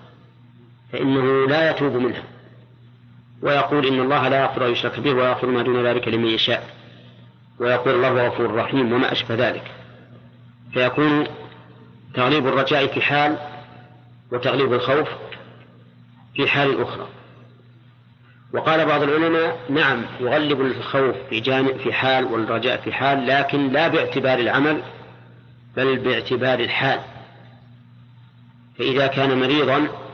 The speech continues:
فليغلب جانب الر-، الرجاء، لقول النبي صلى الله عليه وسلم: لا يموتن أحدكم إلا وهو يحسن الظن بالله"،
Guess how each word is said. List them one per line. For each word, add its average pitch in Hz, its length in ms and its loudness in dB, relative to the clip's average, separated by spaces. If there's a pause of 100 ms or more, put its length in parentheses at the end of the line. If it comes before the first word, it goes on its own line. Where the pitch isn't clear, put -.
(1300)
فليغلب 135 560 2 (1800)
جانب 135 280 2
الر-، 131 320 0
الرجاء، 127 380 0 (840)
لقول 127 320 0
النبي 131 340 2
صلى 120 140 0
الله 127 100 2
عليه 123 100 0
وسلم: 127 320 0
لا 135 200 2
يموتن 135 540 2
أحدكم 135 800 0 (840)
إلا 135 460 2
وهو 127 400 2
يحسن 127 300 -4
الظن 123 380 0
بالله"، 113 360 -2